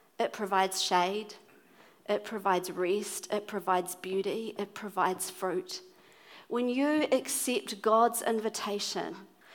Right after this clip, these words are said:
to be a dreamer with him, to know his greatness, to be willing to see the bigger picture, to look beyond your own lifetime out into the expanse of eternity, when you will surrender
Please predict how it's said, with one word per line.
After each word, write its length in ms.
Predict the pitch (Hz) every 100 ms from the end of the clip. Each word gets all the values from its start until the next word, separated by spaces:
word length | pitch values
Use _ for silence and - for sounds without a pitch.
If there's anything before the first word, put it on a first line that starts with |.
| - -
to 140 | - 233
be 520 | 196 247 247 254 254
a 160 | 214 214
dreamer 680 | 208 196 202 214 214 208 -
with 260 | 196 190 -
him, 380 | 196 - - 214 - _ _ - - - -
to 320 | - 269 254
know 440 | 240 247 262 285 277
his 280 | 269 262
greatness, 800 | - 226 214 214 190 185 - - - - - -
to 140 | 285
be 140 | 262
willing 460 | 269 254 285 311 311
to 160 | 294 285
see 300 | - 277 262
the 120 | 247
bigger 280 | 254 254 262
picture, 400 | - 269 - 220
to 180 | 247
look 320 | 254 262 269 -
beyond 400 | 311 277 269 254
your 180 | 247 247
own 200 | 233 254
lifetime 800 | 247 233 240 - 240 220 208 208
out 200 | 226 240
into 200 | 285 262
the 180 | 269 262
expanse 600 | 247 - - 247 247 247
of 200 | - 220
eternity, 800 | - 208 - 226 208 - 208 - - - - - - -
when 180 | 262 269
you 180 | 285 311
will 160 | 320
surrender 960 | - - 262 240 262 285 247 180 147